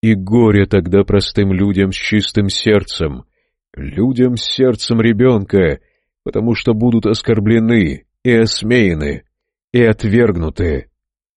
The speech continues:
В сумерки печального дня человека разумного останется только пустыня, потому что как раз в это время умрёт растение братской любви.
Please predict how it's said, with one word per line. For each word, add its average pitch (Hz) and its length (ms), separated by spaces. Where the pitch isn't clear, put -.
В - 60
сумерки 120 520
печального 104 640
дня 98 360
человека 95 680
разумного 98 680
останется 104 640
только 104 420
пустыня, 90 880
потому 69 420
что - 240
как 117 280
раз 127 440
в 113 140
это 120 320
время 104 680
умрёт 110 480
растение 101 880
братской 92 760
любви. 76 680